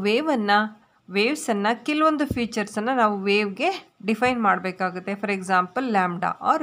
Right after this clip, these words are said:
wavelength. ವೇವ್‌ಲೆಂತ್ ಇರ್ಬೋದು, ಫ್ರೀಕ್ವೆನ್ಸಿ ಇರ್ಬೋದು, ಎನರ್ಜಿ ಇರ್ಬೋದು, ಇದನ್ನೆಲ್ಲ ಕೂಡ ನಾವು ಡಿಫೈನ್ ಮಾಡಬೇಕಾಗುತ್ತೆ. So ಹಾಗಾದ್ರೆ ಡಿ ಬ್ರೋಗ್ಲಿ ಒಂದು ಈಕ್ವೇಷನನ್ನು ಕೊಡ್ತಾರೆ. So ವೇವ್‌ಲೆಂತ್‌ಗೆ, ಅಂದರೆ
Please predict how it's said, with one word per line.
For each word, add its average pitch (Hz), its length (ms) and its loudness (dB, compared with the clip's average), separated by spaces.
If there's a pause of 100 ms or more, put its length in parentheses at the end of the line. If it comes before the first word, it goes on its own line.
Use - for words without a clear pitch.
(160)
wavelength. 180 520 -4 (460)
ವೇವ್‌ಲೆಂತ್ 220 480 0
ಇರ್ಬೋದು, 202 340 -2
ಫ್ರೀಕ್ವೆನ್ಸಿ 208 680 -4
ಇರ್ಬೋದು, 196 280 -4 (120)
ಎನರ್ಜಿ 220 360 -2
ಇರ್ಬೋದು, 180 280 -4
ಇದನ್ನೆಲ್ಲ 214 360 0 (220)
ಕೂಡ 202 100 0 (160)
ನಾವು 226 180 2 (360)
ಡಿಫೈನ್ 277 420 0
ಮಾಡಬೇಕಾಗುತ್ತೆ. 175 800 -4 (420)
So 226 160 -4
ಹಾಗಾದ್ರೆ 180 440 0 (460)
ಡಿ 202 100 0 (120)
ಬ್ರೋಗ್ಲಿ 190 380 0 (600)
ಒಂದು 180 180 -6 (120)
ಈಕ್ವೇಷನನ್ನು 277 680 -2 (100)
ಕೊಡ್ತಾರೆ. 196 440 0 (440)
So 254 60 -4 (140)
ವೇವ್‌ಲೆಂತ್‌ಗೆ, 208 680 0 (260)
ಅಂದರೆ 226 220 2